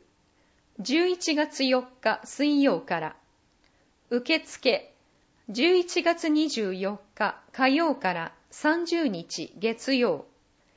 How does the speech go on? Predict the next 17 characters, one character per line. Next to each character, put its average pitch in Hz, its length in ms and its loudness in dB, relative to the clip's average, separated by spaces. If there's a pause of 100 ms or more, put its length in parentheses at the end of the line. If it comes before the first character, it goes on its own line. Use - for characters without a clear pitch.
(260)
平 339 260 0
日 311 480 -2 (220)
九 349 100 0
時 359 180 0
か 190 140 -2
ら 160 140 -2
十 233 240 -4
七 214 320 -6
時。 143 200 -10 (800)
持 208 180 -2
参 311 360 0
か 277 140 2
郵 208 280 -2
送。 175 480 -2 (880)
試 - 220 -6
験 285 340 2
日、 151 240 -8